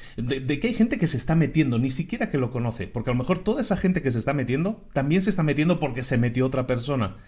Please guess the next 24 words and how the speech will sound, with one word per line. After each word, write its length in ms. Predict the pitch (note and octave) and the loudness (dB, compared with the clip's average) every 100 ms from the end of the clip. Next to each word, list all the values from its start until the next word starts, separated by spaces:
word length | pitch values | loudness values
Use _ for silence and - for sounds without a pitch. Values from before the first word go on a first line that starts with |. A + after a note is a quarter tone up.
| - - - | -20 -20 -14
¿Quiere 200 | - C3+ | 0 4
decir 240 | C#3+ C#3+ C#3 | 4 4 2
eso 220 | C#3+ C#3+ | 2 0
que 100 | C3 | 0
lo 140 | A2 | 2
están 260 | A2 - C3+ | 2 0 -2
haciendo 280 | C3+ C3+ B2+ | -2 -2 -2
correctamente? 640 | A#2+ A2 G#2+ G2+ A2 F#3 | -4 -2 -2 -2 -2 -4
¿Quiere 260 | - C#3+ D#3+ | -2 0 0
decir 260 | A#2+ C3 | 0 0
eso 200 | C3 B2+ | -2 -2
que 140 | B2+ A2 | -6 -6
conocen 380 | G#2 B2 D#3+ D3 | -4 -4 -2 0
el 80 | |
mercado 320 | A2 G#2 A2 A2+ | 0 -2 -2 -2
en 80 | |
el 40 | G#2 | -2
que 100 | G#2+ | -4
se 80 | F#2+ | -6
está 120 | G#2+ | -6
metiendo? 420 | F#2+ G#2+ C#3+ D3+ | -4 -2 -2 -2
No 160 | G#2 A#2+ | -2 -2
lo 100 | C#3+ | -4
sabemos. 580 | - G#2+ C3+ A2+ - | -2 -2 0 -2 -4